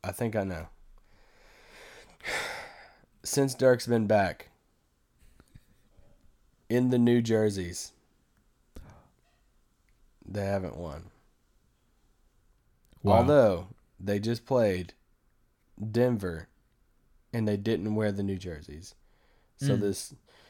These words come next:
Speaker 1: this theory is incorrect.
Speaker 2: So, so far, without Dirk, in
Speaker 1: We
Speaker 2: the new
Speaker 1: need
Speaker 2: jerseys, they're better than with
Speaker 1: We
Speaker 2: Dirk in the new jerseys.
Speaker 1: Well, no, no. The key to all of it is we need Dirk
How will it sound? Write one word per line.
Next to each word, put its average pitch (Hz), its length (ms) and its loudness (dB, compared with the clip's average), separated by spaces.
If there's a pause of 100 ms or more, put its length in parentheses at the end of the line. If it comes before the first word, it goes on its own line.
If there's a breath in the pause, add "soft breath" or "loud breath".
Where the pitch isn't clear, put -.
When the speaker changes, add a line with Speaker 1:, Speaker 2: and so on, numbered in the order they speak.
(140 soft breath)
Speaker 1:
this - 140 -10
theory 107 400 2
is 92 320 -4 (240)
incorrect. 98 680 -4 (180)
Speaker 2:
So, 131 140 -2
so 143 260 6
far, 131 300 6
without 123 480 6
Dirk, 113 360 0 (800)
in 170 180 8
Speaker 1:
We 175 80 6
Speaker 2:
the 151 40 6
new 135 140 6
Speaker 1:
need 123 80 6
Speaker 2:
jerseys, 127 360 4
they're 120 160 6
better 113 540 4 (500)
than 113 180 2
with 113 180 2
Speaker 1:
We 104 80 -2
Speaker 2:
Dirk 123 400 6
in 127 160 0
the 113 80 2
new 110 140 -2
jerseys. 95 640 -10
Speaker 1:
Well, 120 180 4
no, 104 420 4
no. 110 360 2
The 104 120 -6
key 131 280 -2
to 117 160 0
all 117 180 8
of 101 100 2
it 98 80 0
is 92 380 -4 (560)
we 120 220 0
need 127 240 2
Dirk 104 420 2